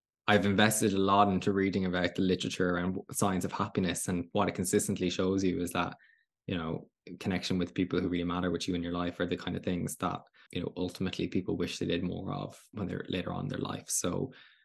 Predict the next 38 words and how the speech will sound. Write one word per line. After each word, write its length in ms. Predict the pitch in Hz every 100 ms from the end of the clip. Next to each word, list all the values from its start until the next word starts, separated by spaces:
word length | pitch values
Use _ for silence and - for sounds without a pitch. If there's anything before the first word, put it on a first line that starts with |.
| _ _ _ -
I'm 200 | 104 101
investing 420 | 95 90 - 101
heavily 460 | 98 87 90 87
in 100 | 87
trying 380 | 90 98 90 87
to 140 | 90 87
find 640 | - - 87 87 90 90 -
that 200 | 90 -
new 220 | 95 90
balance 460 | 90 87 87 87 -
now 300 | 92 87 85 - -
in 160 | 101 92
this 240 | 95 -
role, 420 | 101 95 113 151 -
as 200 | 101 98
I 100 | 98
have 120 | 92
done 360 | 92 90 90 92
in 140 | 98 92
previous 480 | - 92 95 90 -
roles 360 | 92 92 92
in 100 | 87
research, 640 | 87 98 - 113 92 - -
<laughs> 120 | -
in 160 | 90 90
previous 340 | 92 90 92
roles 220 | 90 87
as 120 | -
physio, 460 | - 95 95 95 87 - - -
but 120 | 95
it's 200 | 90 -
a 60 |
deliberate 560 | 104 95 95 92 90 87
value 320 | 87 87 85
system 340 | - - - 95
that 120 | 87
I 100 | 85
must 440 | 87 87 - -